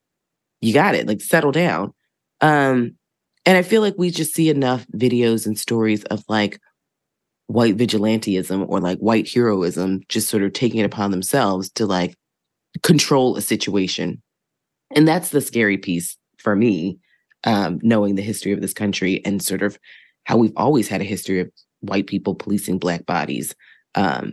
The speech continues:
in various cases with zero authority to do so. Um,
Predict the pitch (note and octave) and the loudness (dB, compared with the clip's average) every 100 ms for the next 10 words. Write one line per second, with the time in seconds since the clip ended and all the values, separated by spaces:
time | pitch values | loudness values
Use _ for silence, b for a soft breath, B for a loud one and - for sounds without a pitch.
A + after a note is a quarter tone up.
0 | - A#2 G#2 F#2+ C#2+ D#2 - F2+ E2+ D#2 | -4 -2 0 0 -2 -4 -4 -4 -2 -6
1 | - C3+ C3+ - - A#2+ A2 E3+ D#3 A#2 | -2 2 2 0 -6 -2 2 4 4 2
2 | A2 G2 - _ - A#2 A2 G2+ G2 G2+ | 0 -2 -6 _ -4 0 2 2 -2 -2
3 | G2+ G2 - G#2 A2 b b b - A#2 | 0 0 -2 -8 -12 b b b -2 2
4 | A2+ G#2 G2+ | 2 2 -2